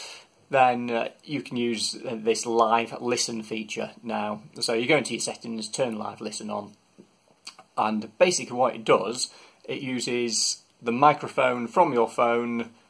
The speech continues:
as a listening device and just plays that straight to your AirPods.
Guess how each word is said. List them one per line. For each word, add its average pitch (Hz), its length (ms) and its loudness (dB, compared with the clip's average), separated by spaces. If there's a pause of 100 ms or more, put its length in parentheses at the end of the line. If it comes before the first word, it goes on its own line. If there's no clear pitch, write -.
(340)
as 120 140 4
a 123 60 0
listening 127 380 0
device 117 520 2
and 120 100 -6
just - 160 -8
plays 113 300 4
that 113 200 -2
straight 113 320 -2
to 113 100 -6
your 107 360 -2 (560)
AirPods. 165 500 2